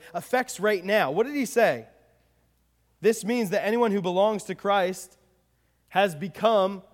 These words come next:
a new person. The old life is God. A new life has begun."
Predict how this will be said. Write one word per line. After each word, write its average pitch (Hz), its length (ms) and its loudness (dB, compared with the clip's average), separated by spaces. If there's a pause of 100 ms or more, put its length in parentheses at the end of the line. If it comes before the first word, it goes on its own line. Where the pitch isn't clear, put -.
(280)
a 190 140 0
new 220 240 0
person. 185 600 0 (880)
The 220 120 4
old 262 200 10
life 233 240 8
is 190 140 -2
God. 220 300 8
A 202 100 0
new 254 300 0
life 254 300 6
has 220 260 2
begun." 208 600 2